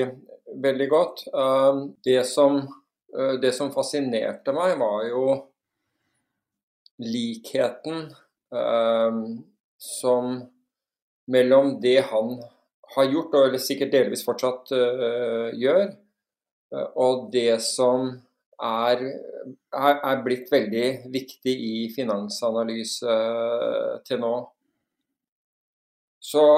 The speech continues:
altså, net-, nettopp bruken av, eh, av data. Og analyse av data. Og det, det minte meg for øvrig om, eh, nå husker jeg ikke hva den der filmen heter igjen med,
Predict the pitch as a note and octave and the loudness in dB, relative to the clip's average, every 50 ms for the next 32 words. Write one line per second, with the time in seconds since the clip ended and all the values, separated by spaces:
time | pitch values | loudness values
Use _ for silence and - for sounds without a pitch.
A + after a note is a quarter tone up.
0 | D3+ C3+ - C#3+ B2+ E3 D#3+ D3+ C#3+ C3+ C#3 - F3 F3+ - E3+ D3 B2 A#2+ A#2+ | 6 2 -2 -2 -2 -2 2 4 4 4 4 2 0 0 0 -2 -4 -4 -4 -8
1 | B2+ A#2+ A#2+ A2+ - D3+ D3 D3 D3+ - - B2+ B2 B2 B2+ C3 C3 C3 C3 C#3 | -8 -8 -8 -8 -2 -2 -2 -2 -2 -4 -2 -2 0 2 2 2 2 0 2 4
2 | C#3 C3+ C3 C3+ C3+ C3+ C3+ C3 B2+ B2+ - _ _ _ _ - _ _ _ - | 4 4 4 4 2 0 0 -2 -6 -10 -14 _ _ _ _ -20 _ _ _ -4
3 | A#2 A#2+ B2 B2+ B2 - A#2+ A2 - - - C#3 C3+ B2+ - - - _ _ _ | 0 2 2 2 2 2 2 2 2 0 2 0 0 0 0 -8 -16 _ _ _
4 | _ _ _ _ _ _ _ _ _ _ _ _ _ _ _ _ _ _ _ _ | _ _ _ _ _ _ _ _ _ _ _ _ _ _ _ _ _ _ _ _
5 | _ - _ _ _ _ _ _ _ - - _ _ _ _ _ - D3 C#3 C#3 | _ -20 _ _ _ _ _ _ _ -20 -20 _ _ _ _ _ 2 6 8 8
6 | D3 D3 - - C#3 C#3 C#3 D3 D3 C#3+ D#3 D3 A#2 G#2+ - - - C#3+ C#3+ A#2 | 8 6 2 2 2 4 6 6 4 4 2 -2 -4 -4 -6 -4 -2 -2 0 2
7 | B2 A#2 B2 B2 - - A#2+ A2 A2 A2 - - C3+ C3 C3 C3+ C3+ C3+ C3 C3+ | 4 4 4 4 2 2 2 2 2 2 0 0 2 2 2 2 2 2 4 4
8 | C3+ B2+ B2+ D3 D#3+ D#3+ D3+ D3+ F3+ G#3 G#3 D3 B2 A2+ A2 - - C3 D3 F3 | 4 4 2 0 -2 0 -2 0 0 2 0 0 0 -2 -4 -8 -2 0 0 0
9 | - - G#3+ F3+ C#3 B2+ B2 A#2+ B2 B2+ C#3 D#3 E3 E3 - - - C3 C3+ C3+ | 2 2 4 6 6 6 4 2 0 -2 -2 2 2 2 0 2 4 4 4 4
10 | D3 D3+ D3+ D3 C#3 _ _ _ - - - C3 A#2 A#2 A#2+ A#2+ B2 B2+ C3 C3 | 2 0 -8 -12 -14 _ _ _ -18 -10 -6 -4 -2 -2 0 -2 -2 -2 -4 -6
11 | C#3 C#3 C#3 - - C3+ C3 - C3+ C3+ C3+ C3+ C3+ C3+ C3+ C3 B2+ C#3 C#3 - | -6 -8 -10 -8 -10 -10 -8 -4 -2 -2 -2 -2 -4 -4 -4 -6 -6 -8 -10 -10
12 | - B2+ C3+ C3+ C#3+ C#3+ D3 C#3+ C#3+ C3+ C#3+ D3+ D#3 B2+ A2 - _ _ _ - | -10 -10 -10 -10 -10 -8 -8 -8 -10 -12 -10 -8 -8 -8 -8 -10 _ _ _ -12
13 | B2+ B2 B2 C3 C3 B2+ B2 C#3 C3+ C3+ C3+ C3 B2+ C3 B2+ C3 C3 C3 C3 | -8 -6 -4 -4 -4 -4 -6 -8 -10 -10 -6 -6 -6 -4 -4 -4 -6 -6 -10